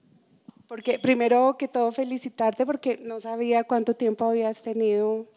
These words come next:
para hacer este recorrido. Y segundo, ser responsable en el sentido de que tú nos devuelves también las preguntas, ¿cierto? Finalmente, pues,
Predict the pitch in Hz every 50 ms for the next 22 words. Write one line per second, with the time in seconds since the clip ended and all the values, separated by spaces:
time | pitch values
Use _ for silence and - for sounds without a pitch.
0 | _ _ - _ _ _ _ _ _ _ - 220 214 214 208 196 220 214 202 196
1 | 196 202 - - 220 214 214 226 233 226 - 240 214 208 202 214 220 240 294 339
2 | - - - - - - - - - - - - - - 247 226 247 247 240 220
3 | 240 233 233 233 233 247 240 277 269 262 262 277 269 - 302 269 262 262 254 226
4 | 220 220 220 233 240 247 247 - 269 240 - 254 226 208 208 214 254 247 - -
5 | 226 208 208 202 208 214 240 240 247 233 214 196 196 185 208 214 220 214 - -
6 | - _ _ _ _ _ _ _ - - 226 220 220 214 202 196 196 202 208 208
7 | - - 226 208 202 220 254 269 240 - 208 185 - - 202 190 - - 269 294
8 | 302 - - 240 220 208 196 202 202 202 202 196 - 208 - 220 220 208 - _